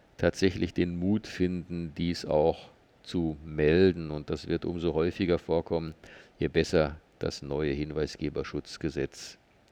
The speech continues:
sein wird. Und wir wünschen uns auch, dass im kommenden Jahr keine oder doch zumindest möglichst wenige Hinweise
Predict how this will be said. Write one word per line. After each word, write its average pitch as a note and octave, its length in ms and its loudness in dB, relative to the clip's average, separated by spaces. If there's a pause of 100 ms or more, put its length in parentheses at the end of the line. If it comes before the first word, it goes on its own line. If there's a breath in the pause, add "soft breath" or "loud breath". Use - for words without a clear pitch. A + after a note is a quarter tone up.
(300)
sein F#2 380 6
wird. C2 220 0 (680 loud breath)
Und C3 180 8
wir C3 140 10
wünschen C#3+ 340 6
uns A#2+ 200 0
auch, D3 580 10
dass - 800 2
im A2+ 440 -2
kommenden G#2+ 540 2
Jahr F#2+ 320 8
keine F#2+ 640 4
oder F2+ 240 2
doch F2 140 -2
zumindest F2+ 500 -4
möglichst F2+ 460 -4
wenige F#2 360 4
Hinweise E2+ 640 4